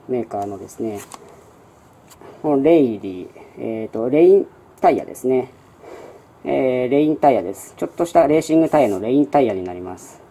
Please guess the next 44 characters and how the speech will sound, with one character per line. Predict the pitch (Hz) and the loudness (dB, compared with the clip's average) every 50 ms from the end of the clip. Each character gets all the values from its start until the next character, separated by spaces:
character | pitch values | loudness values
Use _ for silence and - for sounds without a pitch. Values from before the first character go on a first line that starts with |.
| - _ _ _ | -20 _ _ _
製 | - - 185 190 202 208 214 214 | -10 -6 -4 -4 -2 -2 -2 -2
造 | 196 208 220 208 202 185 | -2 -2 -2 0 0 0
年 | 151 131 117 110 110 110 | 0 -2 -4 -6 -10 -10
は、 | 117 123 127 - - - - - _ _ _ _ _ _ _ _ _ _ _ _ _ _ _ _ _ _ _ _ _ _ _ _ _ _ _ _ _ _ _ _ _ _ _ _ _ _ _ - | -10 -10 -10 -10 -12 -16 -20 -20 _ _ _ _ _ _ _ _ _ _ _ _ _ _ _ _ _ _ _ _ _ _ _ _ _ _ _ _ _ _ _ _ _ _ _ _ _ _ _ -18
三 | 135 - - 214 247 254 | -14 -8 -6 -6 -4 -4
桁 | - 151 - 113 | -4 -4 -6 -6
の | 110 110 | -10 -12
数 | - - 131 123 | -10 -10 -10 -10
字 | 120 131 | -10 -10
な | 127 120 | -10 -10
の | 113 110 | -10 -10
で、 | 117 127 131 127 - - _ _ _ - - _ _ _ _ | -10 -10 -10 -10 -12 -14 _ _ _ -20 -20 _ _ _ _
え | - 156 156 | -8 -8 -6
ー、 | 151 | -8
千 | - - 226 233 214 | -6 -6 -6 -6 -6
九 | 190 - 185 170 | -6 -6 -8 -8
百 | 151 147 127 123 - _ | -8 -8 -12 -14 -14 _
九 | - 185 170 | -4 -4 -4
十 | - - 123 117 | -4 -6 -8 -10
八 | 110 - 127 127 156 | -10 -12 -16 -10 -6
年 | 160 175 175 175 170 - - _ _ | -4 -4 -4 -4 -6 -10 -14 _ _
以 | - 196 | -6 -4
前 | 190 151 117 | -4 -4 -6
で | 107 107 | -8 -10
す | - - | -14 -14
か | - 113 | -12 -10
ね。 | 139 151 151 151 151 - _ _ _ _ _ - | -8 -8 -8 -8 -10 -14 _ _ _ _ _ -18
え | 135 123 123 127 120 117 117 - - - - - - - _ _ | -16 -14 -14 -12 -12 -14 -14 -16 -20 -20 -20 -20 -20 -20 _ _
ー、 | - | -12
ゼ | 131 160 | -10 -6
ロ | 170 180 185 | -4 -2 -2
二 | 190 196 202 190 156 123 - - - - _ _ _ _ _ _ - | 0 2 2 2 2 2 -2 -6 -12 -20 _ _ _ _ _ _ -4
四 | 175 190 175 143 104 | -2 -2 0 -2 -4
で | 107 107 | -6 -10
す。 | 101 - 113 101 - _ _ - - - - - - - - - - - - - - | -14 -14 -16 -18 -18 _ _ -20 -18 -16 -16 -16 -16 -16 -18 -18 -18 -20 -20 -6 2
二 | - 196 196 170 | 6 8 8 8
十 | 156 156 131 | 6 4 2
七 | 127 123 135 156 170 | 2 2 4 4 6
年 | 180 175 175 170 | 6 6 6 6
前 | 165 151 131 | 6 4 2
の | 113 107 | 0 -2
タ | - 110 107 | -4 -6 -6
イ | 104 104 | -6 -6
ヤ。 | 101 95 - | -6 -8 -8